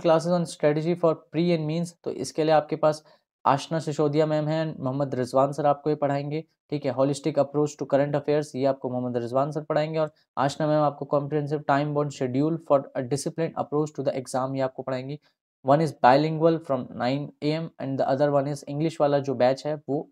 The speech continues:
अ, basically, अ, होलिस्टिक वाला जो बैच है वो इंग्लिश में होगा, वो टेन A M से होगा। Then स्पेशल क्लासेस होंगी एनवायरनमेंट और ज्योग्राफी पे भी, तो ये सात बजे से स्टार्ट हो जाएंगी, सेवन to एट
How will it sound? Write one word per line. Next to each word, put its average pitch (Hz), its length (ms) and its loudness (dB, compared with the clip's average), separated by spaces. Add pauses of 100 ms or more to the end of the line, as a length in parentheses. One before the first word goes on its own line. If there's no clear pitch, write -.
अ, 123 260 0
basically, 131 460 -4
अ, 117 60 0
होलिस्टिक 135 460 -2
वाला 139 180 4
जो 123 140 -2
बैच 127 300 0
है 170 80 -6 (320)
वो 113 60 -4
इंग्लिश 151 340 -2
में 156 80 -2
होगा, 151 480 -2
वो 123 60 -6
टेन 123 400 -4
A 110 60 -8
M 110 60 -16
से 110 60 -8
होगा। 95 240 -10 (540)
Then 147 180 0 (420)
स्पेशल 156 360 0
क्लासेस 151 400 2
होंगी 156 380 -2
एनवायरनमेंट 139 640 -2
और 135 120 4
ज्योग्राफी 127 540 0
पे 156 180 -2
भी, 160 280 -6 (280)
तो 139 160 2
ये 143 100 0
सात 139 300 4
बजे 143 220 0
से 151 140 -4
स्टार्ट 143 280 4
हो 143 40 0
जाएंगी, 143 400 -4
सेवन 131 420 -4
to 135 140 -6 (120)
एट 143 280 -2